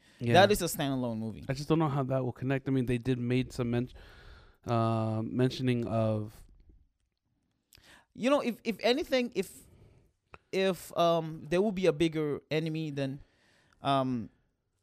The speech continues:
Speaker 2: than Kang, that will be a, a movie to pave the way for, um, for Galactus, 'cause Galactus is a Celestial. I just hope there was an explanation,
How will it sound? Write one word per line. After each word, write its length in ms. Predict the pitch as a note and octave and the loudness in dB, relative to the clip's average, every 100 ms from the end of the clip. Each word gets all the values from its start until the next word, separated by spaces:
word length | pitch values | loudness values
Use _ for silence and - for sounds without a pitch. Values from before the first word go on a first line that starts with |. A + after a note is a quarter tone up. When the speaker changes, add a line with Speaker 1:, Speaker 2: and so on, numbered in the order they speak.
| _ - | _ -6
Speaker 2:
than 220 | C#3+ C3+ | -4 -2
Kang, 420 | E3 D#3 F3+ G#3 - - _ _ _ _ _ _ _ | 0 2 2 -2 -10 -20 _ _ _ _ _ _ _
that 200 | B2+ E3 | 4 6
will 120 | A3+ G3+ | 6 4
be 300 | E3+ F3+ D#3+ | 0 2 2
a, 40 | C#3+ C3 A#2+ | 4 2 2
a 60 | |
movie 420 | C3+ C#3 C3+ A#2+ A2 | 0 0 0 -2 -4
to 120 | - | -4
pave 300 | - C3 A#2+ | 0 0 -2
the 100 | A#2 | -4
way 220 | A2+ A2 | -4 -4
for, 480 | - A#2 G#2 G2+ A#2 - _ - _ _ _ _ _ _ _ _ - | -6 -8 -6 -6 -10 -18 _ -20 _ _ _ _ _ _ _ _ -8
um, 480 | A#2+ G#2+ G2+ F2 - | -6 -4 -6 -8 -6
for 160 | B2 | -2
Galactus, 680 | G#2+ G#2 G#2 - A1 - - - _ | 0 2 0 -2 -12 -14 -18 -20 _
'cause 160 | C3 B2+ | -8 -4
Galactus 540 | B2+ A#2+ B2+ - G#2 | 0 2 0 -2 -8
is 140 | A#2+ G2+ | -8 -8
a 60 | |
Celestial. 640 | - G2 G2+ - D#2+ C2+ - - - _ - - - _ _ _ _ - | -8 -6 -8 -8 -12 -12 -16 -20 -20 _ -20 -20 -20 _ _ _ _ 4
I 120 | F3+ | 4
just 240 | F#3 A3+ - | 4 2 2
hope 460 | E3 F3+ F#3+ - | 6 6 6 2
there 140 | C#3+ D#3 | 4 4
was 180 | E3+ E3+ | 4 0
an 120 | D#3 | -2
explanation, 760 | C#3 - C#3 C3 C3+ - F3+ | -2 -4 -4 -2 -4 -6 -10